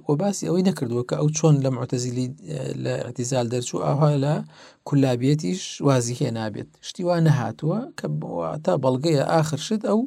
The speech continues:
کولابی بووە. بەڵام هەندێک وتویانە ئەوە کافی نییە، ئەوە بەڵگە نییە،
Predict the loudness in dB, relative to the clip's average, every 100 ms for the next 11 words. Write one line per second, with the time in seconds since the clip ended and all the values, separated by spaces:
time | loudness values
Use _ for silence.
0 | -4 -20 -20 _ -2 2 4 2 0 -4
1 | -6 -8 -12 _ _ _ _ _ _ _
2 | _ _ _ _ _ _ _ _ 2 4
3 | 6 4 2 0 -2 0 4 4 2 2
4 | 2 2 0 2 8 8 8 6 2 4
5 | 2 4 6 6 6